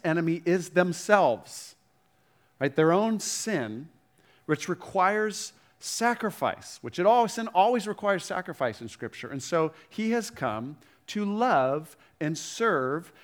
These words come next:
and pour himself out in humility and ultimately suffer and be handed over and die on a cross for the sins of the world. And only then will he rise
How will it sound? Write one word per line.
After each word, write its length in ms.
and 260
pour 280
himself 480
out 240
in 100
humility 760
and 220
ultimately 680
suffer 800
and 140
be 140
handed 420
over 420
and 340
die 460
on 140
a 40
cross 520
for 180
the 80
sins 400
of 100
the 80
world. 320
And 120
only 240
then 340
will 80
he 200
rise 760